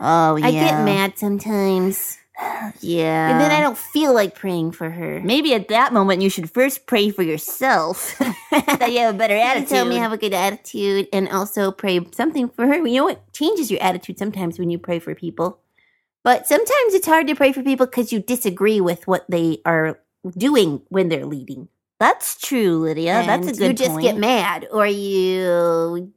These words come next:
Speaker 2: you know, say bad things about them. But what you really should do is pray that if you really think they're doing the wrong thing, you should pray that God will change their heart and their decisions and give them wisdom to do the right thing. And also for your own attitude, too,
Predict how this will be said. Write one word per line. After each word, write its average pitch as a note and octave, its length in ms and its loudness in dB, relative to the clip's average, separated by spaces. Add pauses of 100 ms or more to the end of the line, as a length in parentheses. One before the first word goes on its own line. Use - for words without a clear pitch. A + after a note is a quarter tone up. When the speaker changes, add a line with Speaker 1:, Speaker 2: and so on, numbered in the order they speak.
(440)
Speaker 2:
you G3 140 -2
know, D#3+ 240 -2
say G#3 180 0
bad F3+ 280 2
things A#3+ 200 4
about F3 280 0
them. E3+ 200 2
But E3 160 2
what F#3+ 220 4
you F#3+ 140 0
really F#4 260 4
should F#3 200 -6
do F3 220 -2
is F#3 200 -4
pray F3+ 360 -2
that E3+ 320 2 (300)
if F3 120 -2
you A#3+ 120 4
really D4 240 4
think D4 220 0
they're C4 100 4
doing C4+ 300 0
the G#3+ 80 2
wrong A#3 260 4
thing, D4 320 -2
you G3 80 2
should G3 180 -8
pray G3 140 0
that F#3 160 -2
God A3 220 2
will G3+ 140 0
change G#3 320 -4
their G#3 120 -2
heart - 520 -2
and G3+ 220 2
their G3+ 100 2
decisions G3+ 680 -4
and F3 120 -2
give G3 140 -2
them F#3 160 0
wisdom F#3+ 520 0
to - 100 -8
do G3 140 0
the F#3 120 0
right D#4 300 0
thing. G3 280 -12 (920)
And D#4 140 2
also G4 380 2
for C#4+ 160 -4
your C4+ 220 0
own D4+ 220 0
attitude, F#3 600 -6
too, F#3 480 -6